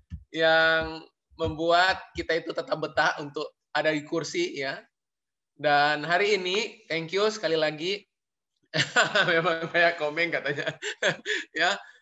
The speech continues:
pagi hari ini teman-teman senang boleh jumpa lagi dengan teman-teman. Ya, tadi kita nyebrang dari room yang satu ke room hari ini. Dan sekali lagi, thank you buat Andre, buat Yoke, buat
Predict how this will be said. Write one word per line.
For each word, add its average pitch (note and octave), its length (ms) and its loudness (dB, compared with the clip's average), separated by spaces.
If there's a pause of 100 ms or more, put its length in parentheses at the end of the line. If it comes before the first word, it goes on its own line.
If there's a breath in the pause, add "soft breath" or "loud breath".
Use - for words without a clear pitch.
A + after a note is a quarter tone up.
(160 loud breath)
pagi F3+ 240 0
hari A3 240 6
ini A#3 160 0
teman-teman A3 560 -2
senang A3 320 -2
boleh G3 160 2
jumpa F#3 400 0
lagi F3+ 240 2
dengan E3+ 240 -2
teman-teman. E3 800 -2 (240)
Ya, D3+ 320 0 (240)
tadi E3 480 -2
kita D#3 160 -4
nyebrang D#3 480 0
dari D3 640 -4 (320)
room D3 240 -4
yang C#3+ 160 -6
satu E3+ 640 -4
ke C#3 400 -2
room D3 240 -6
hari C#3 400 -6
ini. D3+ 400 -8 (560)
Dan C#3+ 480 0
sekali D#3 240 -2
lagi, D3+ 560 -2 (240)
thank D#3 320 -6
you F#3 80 -2
buat C#3+ 240 0
Andre, C#3+ 560 -4
buat B2+ 240 -6
Yoke, D3 480 -4
buat B2+ 320 -2